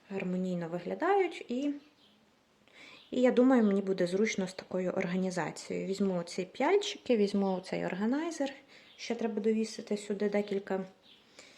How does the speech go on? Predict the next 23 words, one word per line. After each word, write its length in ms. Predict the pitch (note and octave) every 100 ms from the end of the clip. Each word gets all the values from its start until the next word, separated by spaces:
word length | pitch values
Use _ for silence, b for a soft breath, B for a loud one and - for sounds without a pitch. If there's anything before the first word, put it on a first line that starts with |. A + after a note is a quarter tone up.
| B B -
відтінків 720 | G#3 G3+ G#3 G3+ F#3 - F#3
ниточок, 800 | F#3 F3+ F#3 - E4+ G#4+ - - - - - - _
бо 300 | - G#3 G#3
ось, 200 | G#3 G3
наприклад, 460 | G3 G3+ G3 G3 F#3+
ось 180 | F#3
цей 380 | - F#3+ F3 - B B B
відтінок 540 | G#3+ F#3+ - F3+ F3 A3+
нитки 320 | C4+ - F#3+
у 20 |
мене 220 | F3+ F#3
залишилось 720 | F3 F3+ G3+ - F#3+ F#3 - b b b b b -
вже 440 | F#3 F3 F3 F3
лише 380 | F3 F3+ - F3+
маленький 720 | F3+ F3 G3+ G3+ G3 F3+ F#3
шматочок 600 | - F3+ F3+ E3+ - -
ниточки. 520 | F#3+ A3 B3 - G#3 G3+ - _ B B B -
Ним 240 | F#3+ F#3+
вишивався 720 | F#3+ F#3+ G3 F3+ F#3 F3+ - F3+
фон 340 | - F#3+ F#3 F#3+
на 220 | F3+ F3
петіті. 560 | F3 - - E3+ D#3 A#3 C#4+ B B B B B B B B B B B B _ _ _ - -
І 260 | C#4 E4